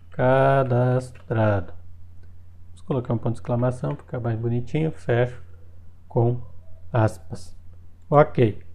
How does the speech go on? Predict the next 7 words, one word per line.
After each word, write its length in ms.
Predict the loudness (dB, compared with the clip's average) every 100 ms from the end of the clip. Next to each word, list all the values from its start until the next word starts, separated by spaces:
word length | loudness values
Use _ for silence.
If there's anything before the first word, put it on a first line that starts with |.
| -2
e 60 | 4
vamos 320 | 6 8 8
ativar 840 | 8 8 6 8 10 10 6 -4 -8 -8 -8 -10 -12 -14 -6
a 360 | 2 6 6 2 -8 -18 -18 -18 -18 -18 -16 -14 -14 -14 -12 -10 -10 -10 -10 -10
célula 580 | 4 10 12 12 8
F 140 | 4 0
três. 480 | 8 10 10 4